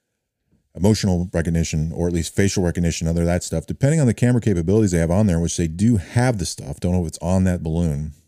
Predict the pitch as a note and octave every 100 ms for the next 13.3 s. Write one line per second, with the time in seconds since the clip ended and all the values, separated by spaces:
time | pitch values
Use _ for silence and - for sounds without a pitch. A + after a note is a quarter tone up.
0 | _ F#2 G2 A#2+ G2 F2 G#2+ B2+ A2+ G2+
1 | G#2+ - B2 - B1+ - _ _ _ _
2 | _ _ - G2+ G2 G2 G#2 G2+ F#2+ F#2
3 | F2 F2 F2 F#2+ - _ _ F#2+ - F2+
4 | E2+ E2 F2+ E2 D#2+ - D#2 E2+ D2+ D2+
5 | D#2 D#2 E2 F2+ G2 F2+ E2+ E2+ E2+ D#2+
6 | E2+ E2+ D#2+ D2+ E2 - E2 D2+ - _
7 | _ _ _ _ _ _ _ - F2+ E2
8 | D#2+ D#2 F2 - F2+ E2 E2 E2+ F2+ E2
9 | D#2+ E2 E2 D#2 D2+ D#2 E2 E2 D#2 D#2+
10 | E2 - - _ _ F2 F2 D#2+ E2+ D2+
11 | F2 F2 D2+ E2 D#2+ - _ _ _ _
12 | _ _ _ _ _ D2+ D2 D#2 - _
13 | - D#2